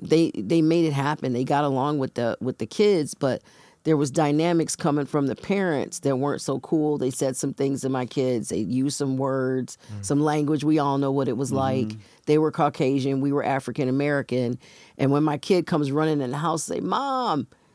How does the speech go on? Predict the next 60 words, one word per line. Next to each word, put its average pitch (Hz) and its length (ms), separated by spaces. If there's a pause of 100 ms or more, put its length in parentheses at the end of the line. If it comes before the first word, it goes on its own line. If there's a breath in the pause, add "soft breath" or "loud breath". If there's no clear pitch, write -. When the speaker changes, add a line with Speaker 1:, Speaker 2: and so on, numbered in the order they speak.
(140 soft breath)
Speaker 1:
he 254 100
called 247 400
me, 240 260
uh," 196 340 (300)
Speaker 2:
Mm. 107 300
Speaker 1:
and 175 100
I 175 120
had, 165 240
I 170 80
had 156 160
explained 175 540
to 165 60
them, 139 360
"Well, 147 240
they 165 200
learn 160 300
that 190 220
word 147 280
from 175 180
home, 143 260
from 147 220
their 160 120
parents, 127 640 (340 soft breath)
and 143 120
it's 98 100
Speaker 3:
Mm-hmm. 147 80
Speaker 1:
not 165 220
cool. 143 320
This 151 180
is 160 100
what 180 140
it 180 100
means, 143 460
and 131 100
that's 143 220
what 156 220
you're 170 100
not." 147 400 (420 loud breath)
Speaker 3:
Mm-hmm. 98 140
Speaker 1:
And 165 140
so 160 480
love 185 320
them 170 200
anyway, 131 480
because 143 320
they're 156 100
just 165 240
repeating 135 460
something 120 380
they 120 100
heard. 110 360
Speaker 3:
Mm-hmm. - 100
Speaker 1:
They 175 100
don't 165 180
even 123 220
know 123 120
what 117 180
it - 120
is. - 300
Speaker 3:
Yeah. 90 280